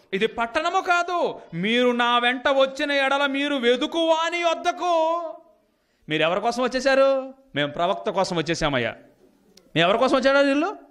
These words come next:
ప్రవక్త కోసం వచ్చేసారు, అవునా కాదా? ఆ ప్రవక్త కోసం వచ్చారన్న సంగతి ఎరిగిన వాడే వాళ్ళ మధ్యకు పోయి, "బాబు ఎవరు మీరు?" "మేము సిరియా సైన్యం అండి." "ఎందుకు వచ్చేసారు?" "ఈ ఏరియాలో ఒక ప్రవక్త ఉన్నాడంటండి, మా రాజుగారు ప్లాన్లన్నీ కూడా ఇక్కడ వాళ్ళకి అందరికీ చెప్పేస్తామన్నాడు,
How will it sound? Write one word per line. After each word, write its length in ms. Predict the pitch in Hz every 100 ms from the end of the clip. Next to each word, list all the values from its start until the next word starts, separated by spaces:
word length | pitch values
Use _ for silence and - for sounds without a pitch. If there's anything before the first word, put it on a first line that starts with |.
| _ _ _ _ _ -
ప్రవక్త 320 | 180 220 269
కోసం 260 | 247 262 269
వచ్చేసారు, 340 | 247 226 208
అవునా 200 | 240 330
కాదా? 360 | 302 262 196 127 - - _
ఆ 260 | 139 156 180
ప్రవక్త 520 | - 190 196 214 226
కోసం 420 | 214 214 208 208
వచ్చారన్న 520 | 196 196 220 208 190 185
సంగతి 480 | 190 185 190 170
ఎరిగిన 500 | 165 160 165 175 190
వాడే 500 | 190 180 175 175 196
వాళ్ళ 440 | 233 170 170 202 208
మధ్యకు 440 | 202 208 214 269
పోయి, 240 | 269 254 226 - _
"బాబు 300 | 165 180 240
ఎవరు 300 | 277 208 220
మీరు?" 300 | 262 269 302 302 - - _
"మేము 160 | 139 139
సిరియా 300 | - 165 185
సైన్యం 360 | 170 156 156 143
అండి." 240 | 123 117 - -
"ఎందుకు 220 | 196 262
వచ్చేసారు?" 560 | 294 320 302 302 320 - - _ _ _ _ -
"ఈ 180 | 190 220
ఏరియాలో 320 | 269 294 285
ఒక 140 | 240 233
ప్రవక్త 320 | 233 269 277
ఉన్నాడంటండి, 600 | 254 247 240 233 220 254
మా 240 | 233 220
రాజుగారు 500 | 226 233 226 254 254
ప్లాన్లన్నీ 500 | 202 233 240 240 240
కూడా 160 | 240 226
ఇక్కడ 160 | 226
వాళ్ళకి 240 | 220 226 226
అందరికీ 360 | 214 226 202
చెప్పేస్తామన్నాడు, 720 | 196 220 214 220 208 202 247